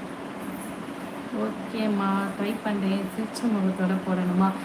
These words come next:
ஆ, ஆமாடா, சூப்பரா இருக்கு. இப்ப நீங்க எல்லாத்துக்கும் சேம் ஃபேஸ் ரியாக்ஷன் வச்சுக்கிறீங்களா? இப்ப வடிவேல் காமெடினா, வடிவேல் எப்படி சிரிச்ச மாதிரி, ஒரு மாதிரி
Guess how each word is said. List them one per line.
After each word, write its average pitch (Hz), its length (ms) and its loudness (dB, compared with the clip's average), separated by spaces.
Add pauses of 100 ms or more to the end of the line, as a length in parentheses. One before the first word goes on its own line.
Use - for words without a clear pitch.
(320)
ஆ, 208 200 4 (160)
ஆமாடா, 240 460 8 (200)
சூப்பரா 277 400 6
இருக்கு. 247 440 6 (400)
இப்ப 226 140 0
நீங்க 226 240 4
எல்லாத்துக்கும் 294 720 8 (560)
சேம் 339 420 6
ஃபேஸ் 247 280 10
ரியாக்ஷன் 220 480 4
வச்சுக்கிறீங்களா? 196 640 6 (320)
இப்ப 254 280 8
வடிவேல் 285 380 8
காமெடினா, 262 680 10
வடிவேல் 262 500 8
எப்படி 226 240 6 (120)
சிரிச்ச 247 360 4
மாதிரி, 226 340 6
ஒரு 220 120 4
மாதிரி 220 460 8